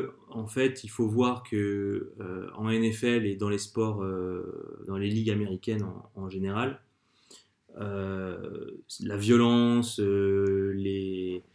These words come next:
comment dire, les problèmes avec la justice de certains joueurs, c'est pas, c'est pas nouveau. Sauf que la N F L, euh, pour des raisons, on va dire, de,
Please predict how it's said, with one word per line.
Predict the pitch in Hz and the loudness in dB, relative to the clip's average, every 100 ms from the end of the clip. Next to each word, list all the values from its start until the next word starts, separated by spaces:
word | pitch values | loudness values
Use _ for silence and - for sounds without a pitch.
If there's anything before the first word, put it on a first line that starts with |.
| _ _ _ _ | _ _ _ _
comment | 98 98 | -8 -4
dire, | 98 | -2
les | 98 | -4
problèmes | - 117 117 117 | 0 4 6 6
avec | 107 110 | 4 2
la | 104 | 0
justice | 104 - - 110 | 0 -8 -8 -2
de | 107 | 0
certains | 104 95 104 | -2 -4 -4
joueurs, | 101 120 120 | 0 0 0
c'est | - 98 | -4 -4
pas, | - 110 104 98 - | -2 0 0 -2 -6
c'est | - - | -12 -2
pas | 110 | 2
nouveau. | 110 104 101 - _ _ _ _ _ _ _ | 4 4 0 -6 _ _ _ _ _ _ _
Sauf | - 120 | 2 4
que | 131 | 6
la | 120 120 | 8 8
N | 123 123 | 8 6
F | 117 | 4
L, | 135 131 117 | 2 4 4
euh, | 104 104 101 98 95 95 92 95 - | 2 2 0 0 -2 -4 -6 -8 -10
pour | - 107 | -4 2
des | 107 | 4
raisons, | 107 113 117 | 4 4 4
on | 120 117 113 104 | 4 4 2 0
va | 101 101 | 0 -2
dire, | 107 110 | 0 0
de, | 101 98 95 95 92 92 92 | 0 0 -2 -4 -4 -6 -8